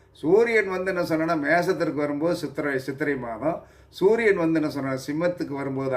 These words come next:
ஆவணி மாசம், சூரியன் வந்து என்ன சொல்றான்னா வந்து மார்கழி த-, தனுருக்கு வரும்போது என்ன சொன்னா மார்கழி மாசம். அதே மாதிரி வந்து என்ன சொல்றான்னா வந்து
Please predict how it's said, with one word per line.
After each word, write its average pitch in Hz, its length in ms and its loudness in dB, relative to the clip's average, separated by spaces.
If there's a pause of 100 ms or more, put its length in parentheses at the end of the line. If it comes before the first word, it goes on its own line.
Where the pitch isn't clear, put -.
(140)
ஆவணி 143 220 2
மாசம், 123 460 -4 (360)
சூரியன் 196 440 4
வந்து 160 200 0
என்ன 147 100 0 (100)
சொல்றான்னா 131 500 -4
வந்து 123 200 -6 (420)
மார்கழி 151 480 2 (580)
த-, 139 220 0
தனுருக்கு 151 420 0
வரும்போது 127 400 0
என்ன 113 120 -8
சொன்னா 131 280 -4
மார்கழி 131 360 0 (120)
மாசம். 104 320 -12 (420)
அதே 123 340 4
மாதிரி 131 360 0
வந்து 110 260 -6
என்ன 107 120 -10 (100)
சொல்றான்னா 101 440 -14 (100)
வந்து 104 240 -8